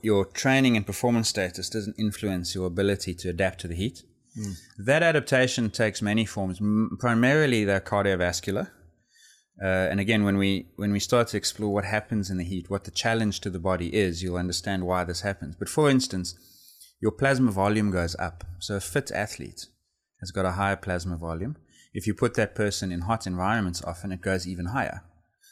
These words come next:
Speaker 1: That, but, and you and I, by the way, as non-elite athletes, we would get the same benefit if we spent two hours a day in the heat riding like it is right now in Cape Town.
Speaker 2: Yeah.
Speaker 1: So plasma volume goes up.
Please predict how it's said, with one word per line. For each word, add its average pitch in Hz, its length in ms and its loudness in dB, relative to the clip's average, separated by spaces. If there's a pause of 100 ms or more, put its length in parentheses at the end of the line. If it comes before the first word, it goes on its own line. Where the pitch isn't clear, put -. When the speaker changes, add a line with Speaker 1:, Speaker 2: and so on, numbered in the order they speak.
Speaker 1:
That, - 120 -4
but, 120 360 -2
and 107 160 4
you 127 160 6
and 101 80 4
I, 98 200 4
by 85 160 0
the 87 80 0
way, 90 200 2
as 90 120 0
non-elite 90 540 2
athletes, 85 520 -4 (320)
we 117 220 2
would 104 160 2
get 92 160 0
the 90 60 -6
same 110 280 0
benefit 85 480 -2
if 82 140 -10
we 87 80 -6
spent 85 460 -6 (380)
two 101 140 2
hours 87 220 0
a 87 40 -4
day 87 220 0
in 82 100 -2
the 85 60 -4
heat 87 340 -2
riding 85 480 -4 (360)
like 85 160 -10 (160)
it 82 120 -10
is 85 160 -6
right 82 200 -2
now 85 180 0
in 82 80 -4
Cape 95 240 -4
Town. 87 180 -14 (200)
Speaker 2:
Yeah. 110 180 -8 (140)
Speaker 1:
So - 120 2
plasma 160 380 6
volume 110 320 4
goes 95 240 2
up. 92 240 -4